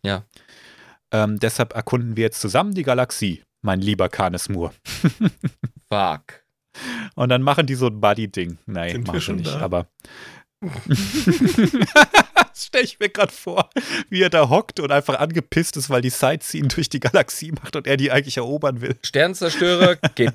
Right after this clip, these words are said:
Speaker 1: down. Die
Speaker 2: Aha.
Speaker 1: chartern sich, schnappen sich, äh, einen Flitzer, flitzen
Speaker 2: Ja.
Speaker 1: durch die Galaxie und in
Speaker 2: Ja.
Speaker 1: dem ersten ruhigen Moment kommt, äh, Kanes Mur so und sagt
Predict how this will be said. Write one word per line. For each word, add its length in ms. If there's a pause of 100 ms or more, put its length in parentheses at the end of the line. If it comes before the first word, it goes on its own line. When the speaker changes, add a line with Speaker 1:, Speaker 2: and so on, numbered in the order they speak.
Speaker 1:
down. 520 (640)
Die 280 (320)
Speaker 2:
Aha. 200
Speaker 1:
chartern 360
sich, 280
schnappen 320
sich, 360
äh, 600 (340)
einen 160
Flitzer, 520 (600)
flitzen 400
Speaker 2:
Ja. 20
Speaker 1:
durch 160
die 80
Galaxie 720 (520)
und 160
in 120
Speaker 2:
Ja. 140
Speaker 1:
dem 100
ersten 360
ruhigen 320
Moment 420
kommt, 400
äh, 460
Kanes 460
Mur 300
so 240
und 80
sagt 240